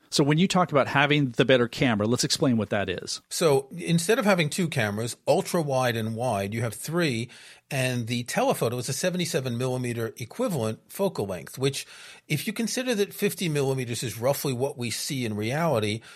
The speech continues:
Speaker 2: so this means it's actually a telephoto where you're seeing things bigger than they are,
Speaker 1: Yeah.
Speaker 2: right?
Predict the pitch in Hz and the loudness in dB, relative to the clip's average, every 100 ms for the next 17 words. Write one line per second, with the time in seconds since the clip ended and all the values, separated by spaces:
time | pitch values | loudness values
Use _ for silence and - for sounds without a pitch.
0 | - 135 208 - 156 143 139 139 135 127 | -8 -2 0 0 -2 0 -2 -4 -4 -4
1 | 147 - 139 131 175 139 123 110 110 - | -2 -2 -2 2 2 2 0 0 -2 -4
2 | - - 131 135 135 127 131 - - 165 | -14 -6 0 2 0 -2 -4 -4 -2 -2
3 | 147 135 151 135 117 - 127 117 104 104 | -2 -2 -2 -2 -4 -4 -6 -4 -4 -4
4 | 98 95 101 78 - _ 95 95 131 | -4 -4 -2 -2 -6 _ -10 -8 -8